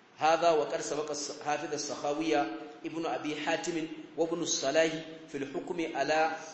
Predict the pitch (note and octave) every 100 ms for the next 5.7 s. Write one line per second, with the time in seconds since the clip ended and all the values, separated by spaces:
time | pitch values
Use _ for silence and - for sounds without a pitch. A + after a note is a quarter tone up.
0 | - - - E3+ E3 D3+ - C3 A#2 D#3
1 | F3 - E3+ E3+ C3+ C#3+ E3 E3 C#3 C#3
2 | E3 D#3+ C#3+ C3+ C#3 F3 - D3+ C#3 C#3+
3 | C3+ F#3+ G3+ F#3+ F3+ E3 C#3 C3+ A#2 -
4 | - - - - - - - - D3+ D#3
5 | D#3+ D#3 F3+ F3+ F3+ D3+ C3+